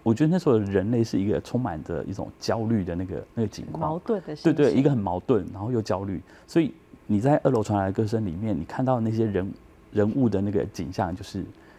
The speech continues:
Speaker 1: 就会发现这个，这种很两极化的情绪就不断在充斥在这些演员身上。那，而且你会发现他的这些片子里面，他所关心的人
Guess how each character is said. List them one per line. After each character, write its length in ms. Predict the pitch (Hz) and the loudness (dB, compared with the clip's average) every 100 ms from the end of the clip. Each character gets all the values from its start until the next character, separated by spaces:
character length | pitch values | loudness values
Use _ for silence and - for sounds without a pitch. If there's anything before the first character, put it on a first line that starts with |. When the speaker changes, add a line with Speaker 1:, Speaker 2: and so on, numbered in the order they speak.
| - | -8
Speaker 1:
就 120 | - 147 | 2 4
会 20 | |
发 160 | 147 | 4
现 240 | 143 143 98 | 4 4 2
这 120 | - 131 | -2 -2
个， 220 | 107 - - - | 0 -2 -6 -2
这 100 | 147 | 2
种 80 | 110 | 2
很 160 | 104 | 2
两 160 | 101 73 | 0 0
极 160 | - 78 | -6 -6
化 180 | 101 | -4
的 60 | 82 | -4
情 180 | 78 82 92 | -8 -14 -8
绪 140 | 92 | -6
就 180 | 85 117 | -2 -4
不 160 | - | -2
断 160 | 95 107 | -2 0
在 120 | 101 | -2
充 200 | - 98 | -4 -6
斥 120 | 95 | -6
在 120 | 92 90 | -8 -8
这 120 | 90 | -6
些 100 | 92 | -6
演 80 | 85 | -6
员 100 | - - - | -8 -12 -14
身 200 | - 71 | -10 -10
上。 240 | 80 - - - - - - - | -10 -10 -10 -12 -20 -20 -20 -6
那， 300 | - 156 95 - - - - - | 2 4 2 -4 -14 -20 -20 -4
而 60 | 135 | 2
且 200 | 165 110 - - | 4 4 0 -2
你 100 | 107 | 2
会 80 | |
发 120 | 139 143 | 2 4
现 160 | 147 | 4
他 240 | 117 123 123 | 2 -2 -2
的 240 | 117 95 | -2 -2
这 180 | 85 127 | 0 2
些 100 | 127 | 4
片 240 | 123 - 104 | 2 2 0
子 140 | 98 | 0
里 80 | 78 69 | -4 -6
面， 240 | 95 87 - | -6 -6 -8
他 120 | - 120 | -8 -6
所 160 | - | -4
关 240 | 87 107 110 | 0 0 0
心 160 | 110 | 0
的 140 | 107 80 | -2 -2
人 180 | 80 | -4